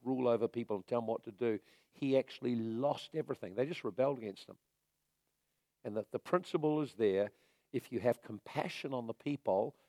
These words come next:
that are in the realm of your kingdom and listen to their needs and serve them, then they in turn will receive you in your kingly role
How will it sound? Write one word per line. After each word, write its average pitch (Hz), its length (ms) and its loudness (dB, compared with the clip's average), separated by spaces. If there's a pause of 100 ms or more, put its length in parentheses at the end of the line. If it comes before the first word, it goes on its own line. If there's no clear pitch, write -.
(120)
that 113 120 4
are 117 120 4
in 120 100 -2
the 113 100 0
realm 131 360 4
of 110 120 -4
your 110 220 -2
kingdom 117 600 -2 (300)
and 117 220 -4
listen 160 300 0
to 156 100 -2
their 131 220 0
needs 120 560 -2
and 107 180 -8
serve 170 480 2
them, 104 320 -2 (300)
then 110 240 -4
they 143 240 8
in 107 140 -4
turn 117 560 -4 (220)
will 127 160 6
receive 110 520 -2
you 110 140 -2
in 110 60 -6
your 110 100 -6
kingly 117 400 -6
role 110 420 4